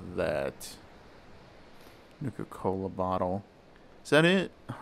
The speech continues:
was hoping for, like, a magazine or something special. Well, let's go check out the sunken ship then. Got plenty of endurance to go swimming.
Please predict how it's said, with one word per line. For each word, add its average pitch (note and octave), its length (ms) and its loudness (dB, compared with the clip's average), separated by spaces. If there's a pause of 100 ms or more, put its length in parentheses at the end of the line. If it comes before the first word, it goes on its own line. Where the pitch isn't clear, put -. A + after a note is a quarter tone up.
(140)
was - 120 -8
hoping A#2 220 0
for, G#2 80 -2
like, F#2+ 100 2
a F#2+ 60 2
magazine F#2+ 640 0
or G2 40 -2
something G2 320 -4
special. F2 400 0 (500)
Well, C3 100 6
let's - 140 2
go E3+ 100 8
check - 180 2
out D3+ 80 6
the A#2+ 80 -4
sunken A2+ 340 0
ship - 260 0
then. F#2 220 0 (2000)
Got - 140 -10
plenty A2+ 180 2
of G2 60 2
endurance G2+ 460 0
to G2 80 -6
go G2 140 0
swimming. G#2+ 380 -2